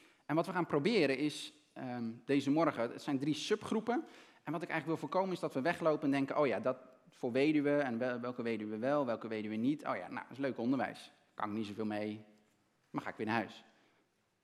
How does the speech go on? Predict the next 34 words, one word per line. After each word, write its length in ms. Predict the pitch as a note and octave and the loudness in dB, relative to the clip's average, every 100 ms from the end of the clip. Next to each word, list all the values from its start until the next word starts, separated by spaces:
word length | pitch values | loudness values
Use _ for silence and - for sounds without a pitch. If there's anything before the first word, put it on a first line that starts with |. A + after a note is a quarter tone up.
| _ _ _ _ _ | _ _ _ _ _
Nee, 220 | B2 B2+ | -2 0
wat 120 | D#3+ | 0
ik 60 | D#3 | -4
wil 100 | D3+ | -4
proberen 400 | C#3 C#3 F#3 F3 | -2 0 0 0
is 220 | C#3+ - - - | -4 -8 -18 -14
het 260 | A#2+ - | -14 -10
principe 640 | - A#2 - - A#3+ F#3+ A2+ | -4 -4 -2 -2 -2 2 0
wat 160 | A#2+ | 0
hieronder 500 | B2 A2+ - G#3+ B3 | -4 -4 0 2 2
ligt, 460 | A3 C#4+ - - - _ _ _ _ _ | 0 -2 -6 -14 -20 _ _ _ _ _
van 180 | - A#2 | -14 -8
waarom, 420 | B2+ D#3+ F3 D3+ | -4 -4 -2 -2
wat 140 | C#3+ D3+ | -4 -4
bedoelt 340 | C3 E3 E3 | -6 -6 -6
Paulus 280 | - A#2 A2+ | -10 -14 -12
nou 140 | A2 | -14
precies? 300 | G#2+ - C3 | -14 -18 -12
En 100 | A#2 | -4
waar 200 | B2+ E3+ | -2 0
komt 160 | - E3+ | -2 0
Paulus 280 | E3+ D#3 C#3+ | 2 2 2
nou 140 | C3 | -2
vandaan? 480 | A#2 G#2 A#2 B3 C#4 - - _ _ _ _ - | -2 0 0 2 0 -4 -20 _ _ _ _ -8
En 120 | B2 | 0
welk 320 | D3 G#3 - | 2 2 0
principe 500 | C#3 B2+ - A3 F#3 | -4 -4 -2 -6 -6
past 420 | - - A#3 - | -4 0 0 0
hij 180 | E3 C#3 | -2 -2
toe 280 | - A#3+ B3 | -2 -2 -2
op 140 | D#3+ | -2
die 80 | D3 | -4
verschillende 400 | C3 - D3 A2+ | -6 -2 0 0
subgroepen? 560 | - F3+ - A3+ C4+ | -4 -8 -8 -8 -6